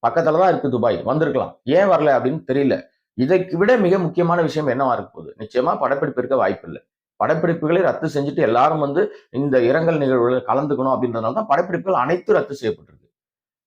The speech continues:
அஹ், தயாரிப்பாளர் சங்கம், அஹ், உத்தரவு போட்டிருக்கு, எல்லாரும் எந்த படப்பிடிப்பும் கிடையாது. அது காரணம் சொல்லக்கூடாது, நீங்க கேன்சல் பண்ணிட்டு இந்த நிகழ்வுல நீங்க எல்லாரும் கலந்துக்கணும்னு தான் அதை வந்து கேன்சல் பண்ணியிருக்காங்க.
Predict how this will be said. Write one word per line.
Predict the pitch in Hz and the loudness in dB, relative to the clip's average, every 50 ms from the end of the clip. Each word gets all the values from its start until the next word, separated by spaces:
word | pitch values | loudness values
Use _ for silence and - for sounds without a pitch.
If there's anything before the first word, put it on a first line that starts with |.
| _ - | _ -6
அஹ், | 95 95 | -4 -2
தயாரிப்பாளர் | - 107 120 156 170 175 160 151 143 143 - | 0 2 2 2 2 2 2 2 0 0 -2
சங்கம், | 143 160 190 214 | -2 -2 0 0
அஹ், | 190 156 131 117 110 110 107 | 0 2 2 2 2 0 0
உத்தரவு | 147 147 147 143 127 120 117 | 0 -2 0 0 0 0 0
போட்டிருக்கு, | 110 107 101 101 87 80 90 107 | -2 -4 -6 -6 -4 -2 0 0
எல்லாரும் | 127 131 139 147 160 165 | 2 2 2 2 2 0
எந்த | 127 120 131 143 - | -2 -2 -2 -2 -2
படப்பிடிப்பும் | 123 127 123 127 127 139 139 135 - | 0 0 -2 -4 -4 -8 -10 -10 -8
கிடையாது. | - - 113 | -4 -4 -2
அது | 131 127 - | -2 -2 -2
காரணம் | - 117 147 170 180 175 170 - | 0 2 2 2 2 0 -2 -2
சொல்லக்கூடாது, | 123 147 151 156 151 139 131 | -2 -2 0 0 0 0 -2
நீங்க | 127 120 113 113 117 117 92 - - _ _ _ _ _ _ _ _ - | -4 -6 -2 -2 0 0 -2 -4 -8 _ _ _ _ _ _ _ _ -4
கேன்சல் | 120 135 180 190 160 175 143 113 | -2 -2 0 0 0 0 0 0
பண்ணிட்டு | 127 131 123 - 180 | -2 -2 0 0 0
இந்த | 170 151 131 | 0 0 -2
நிகழ்வுல | 110 117 139 151 156 151 156 | -2 0 0 2 2 2 0
நீங்க | 127 117 104 101 | 0 -2 -2 0
எல்லாரும் | 110 135 151 - - | 0 -2 -2 -2 -2
கலந்துக்கணும்னு | 104 131 143 151 139 127 127 117 110 - | -2 -2 -2 -2 -2 -2 -2 -4 -2 -2
தான் | 190 175 | -2 0
அதை | 135 113 | 0 0
வந்து | 104 110 123 143 - _ _ _ _ | -2 -2 -4 -6 -6 _ _ _ _
கேன்சல் | - - 131 131 127 110 98 | -8 -6 -6 -6 -6 -8 -8
பண்ணியிருக்காங்க. | 92 90 85 92 92 82 82 | -8 -12 -12 -12 -14 -16 -16